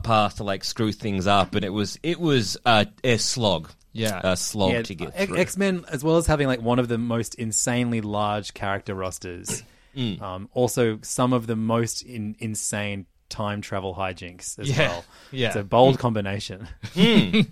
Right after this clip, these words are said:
Speaker 1: And don't get me wrong, I'm a big fan of, like, the original, like, uh, uh, like, what Cable did and all him, like, going to the future to kind of fix his techno-organic virus. But then you're like, "Okay, yeah, he's into the future and he comes back." But then they're like, "What if we fuck it up more?"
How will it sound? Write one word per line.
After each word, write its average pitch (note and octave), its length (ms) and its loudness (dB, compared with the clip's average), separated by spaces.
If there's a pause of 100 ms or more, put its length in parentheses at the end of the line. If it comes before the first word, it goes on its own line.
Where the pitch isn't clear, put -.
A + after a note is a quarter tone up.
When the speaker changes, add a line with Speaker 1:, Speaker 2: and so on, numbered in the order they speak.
(100)
Speaker 1:
And G#3+ 100 4
don't - 0 -
get D#4+ 180 8
me C#4+ 60 4
wrong, A3 120 6
I'm B3+ 140 6
a E4 60 8
big A3 300 2
fan F#3 380 6
of, C3+ 120 4
like, C3+ 240 4
the B2+ 120 2
original, C3 480 4
like, A2 260 6 (140)
uh, C3 40 0
uh, G#2 400 4
like, F#2+ 100 2
what G#2 180 0
Cable A#2+ 380 4
did G2 300 0
and F#2 120 -2
all G#2+ 220 2
him, A2 240 0
like, G#2 180 4
going C3 280 8
to B2+ 80 2
the A#2+ 120 4
future B2+ 440 0
to G#2+ 100 2
kind A2+ 200 0
of G2+ 60 0
fix - 240 -6
his - 140 -4
techno-organic G#2+ 600 -2
virus. G#2+ 500 4 (340)
But C#3 140 2
then C#3 160 4
you're C3+ 120 4
like, B2+ 160 4
"Okay, E3+ 300 4
yeah, D#3+ 160 4
he's B2 240 2
into F#3+ 200 6
the G3+ 80 6
future F#3 260 2
and D3 60 2
he B2 60 -4
comes D3 280 2
back." C#3 320 4
But B2+ 80 -4
then D#3 80 2
they're F3 100 4
like, D3+ 200 6 (380)
"What A3 240 10
if E4+ 140 2
we C#4 120 6
fuck A#3+ 260 4
it G#3+ 80 10
up G3 120 6
more?" F#3+ 540 12